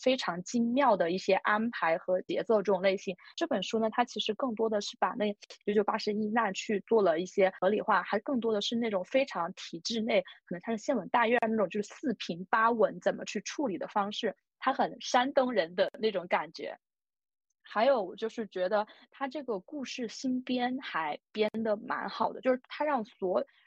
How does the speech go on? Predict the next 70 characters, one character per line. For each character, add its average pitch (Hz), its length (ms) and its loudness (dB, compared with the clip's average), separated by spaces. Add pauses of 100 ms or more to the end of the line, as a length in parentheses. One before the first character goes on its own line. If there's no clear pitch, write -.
(200)
就 349 80 -2
是 330 60 -2
它 320 160 0
不 - 220 0
会 269 160 2
去 247 320 -6
重 190 280 -8
复 262 220 -2
自 233 160 -2
己 208 120 -4
的 185 100 0
某 190 200 0
一 - 160 -8
个 214 140 6
套 220 260 4
路， 202 140 2
比 185 140 -2
如 170 80 0
说 208 100 2
这 233 100 0
个 247 60 6
地 226 80 0
方 220 140 0
是 254 100 2
要 220 80 6
塞 214 260 2
人， 175 240 4 (180)
它 - 100 -4
不 196 120 -6
会 214 220 2 (160)
一 294 160 4
直， 190 220 0
一 233 140 4
直 175 160 -4
说 190 260 4
这 226 100 -4
个 220 60 4
地 220 120 -2
方 180 220 0
是 190 300 0
因 208 160 0
为， 185 100 2
啊， 180 220 0
我 170 120 0
的 - 180 -2
就 202 100 -6
是 202 100 -4
坐 233 240 2
骑 175 240 -6
什 190 140 -4
么 - 80 -8
要 185 160 4
升 196 220 -8
天 185 240 -4
什 - 120 -14
么 - 80 -12
的， - 160 -2 (240)
就 - 80 -8
去 - 180 2
塞 190 200 4
人， 180 80 0
它 240 100 0
会 311 100 4
有 277 120 8
很 180 160 -8
多 226 80 -8
的， 214 120 -4
它 - 140 -4
不 214 160 -6
会 269 220 2